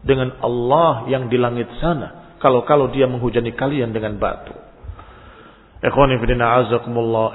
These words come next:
ikhtisas ba'di makhluqat bi annahu 'inda Allah tabaraka wa ta'ala. Demikian pula ayat yang menyebutkan tentang beberapa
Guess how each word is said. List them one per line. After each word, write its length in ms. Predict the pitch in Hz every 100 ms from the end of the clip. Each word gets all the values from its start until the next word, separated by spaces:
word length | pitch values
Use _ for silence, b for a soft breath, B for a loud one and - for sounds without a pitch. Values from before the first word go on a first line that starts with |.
| 135
ikhtisas 960 | - - 127 123 139 147 143 - 127
ba'di 320 | 135 123 120
makhluqat 800 | 127 127 - 131 120 - 135 135
bi 160 | - 123
annahu 400 | 123 127 131 120
'inda 320 | 110 127 117
Allah 240 | 120 131 120
tabaraka 640 | 120 110 107 120 107 107 107 104
wa 120 | 98
ta'ala. 600 | - 98 98 98 87 92 - B B B B
Demikian 400 | 185 202 190 151
pula 320 | 147 156 143 - - - - - - _ _ _ - -
ayat 480 | 156 160 165 208 -
yang 240 | 170 151
menyebutkan 880 | 151 135 156 - - 147 139 135 139 - -
tentang 480 | - 165 147 147 135
beberapa 480 | 127 123 147 156 -